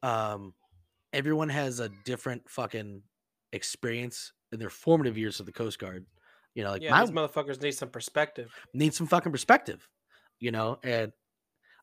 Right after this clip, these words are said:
Speaker 1: I kinda did the reverse. I'm doing what the, these kids are doing. I had a fucking super easy time, you know? It was dope.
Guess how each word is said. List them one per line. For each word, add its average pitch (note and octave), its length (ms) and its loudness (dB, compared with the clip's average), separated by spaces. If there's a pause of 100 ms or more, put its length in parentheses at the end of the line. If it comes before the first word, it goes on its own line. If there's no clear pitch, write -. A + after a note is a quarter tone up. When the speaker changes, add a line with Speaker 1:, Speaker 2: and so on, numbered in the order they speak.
Speaker 1:
I F3+ 540 8 (100)
kinda C3 220 2
did A#2 300 -2
the A#2 80 -4
reverse. A2 640 -2 (100)
I'm B2 100 -2
doing C#3+ 180 6
what C3 120 2 (240)
the, A2 240 -6
these G3+ 200 2
kids A#2+ 140 0
are G#2+ 40 -8
doing. A2 180 -2
I F3+ 160 6
had D3+ 100 4
a G#2 60 -2
fucking A#2+ 300 -2
super - 340 2
easy G#2+ 220 -4
time, F#2+ 340 -4 (360)
you A2 120 -4
know? G#2+ 220 -4
It - 40 -6
was G3 120 -2
dope. B2 380 4